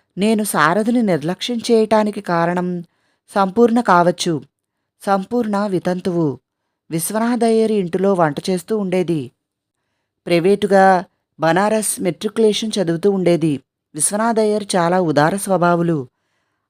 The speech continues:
ఆయన ఇంట్లో ఎప్పుడూ ఒకరిద్దరు అనాథలో, వితంతువులో ఉండేవారు. సంపూర్ణ విషయం చెబుతాను. వితంతువు కనుక ముస్తాబు చేసుకోకూడదు. ఎప్పుడూ తెల్లని చీరలే కట్టుకునేది,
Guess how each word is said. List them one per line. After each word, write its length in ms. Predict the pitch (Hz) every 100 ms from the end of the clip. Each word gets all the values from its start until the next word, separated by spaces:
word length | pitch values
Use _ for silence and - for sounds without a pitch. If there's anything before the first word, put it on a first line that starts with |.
| -
ఆయన 220 | 196 220
ఇంట్లో 400 | 220 170 151 208
ఎప్పుడూ 600 | 214 180 165 175 175 170 165 _ _ -
ఒకరిద్దరు 540 | 190 208 202 170 202
అనాథలో, 760 | 190 147 160 165 170 175 175 165 _ _ -
వితంతువులో 640 | 165 160 190 190 214 214 226
ఉండేవారు. 680 | 202 180 170 175 175 143 - _ _ _ _ _ _
సంపూర్ణ 500 | - 202 180 233 240
విషయం 320 | 220 190 214 208
చెబుతాను. 560 | 180 156 180 170 156 123 _ _ _ _ _
వితంతువు 520 | 170 190 226 226 226
కనుక 600 | 220 214 202 202 196 190 - _ _ 170
ముస్తాబు 420 | 175 - 226 220 214
చేసుకోకూడదు. 800 | 165 - 180 180 175 165 151 117 _ _ _ _ _
ఎప్పుడూ 380 | 180 170 214 220
తెల్లని 420 | 220 165 151 190 196
చీరలే 280 | 208 185 214
కట్టుకునేది, 760 | 214 185 - 180 180 175 147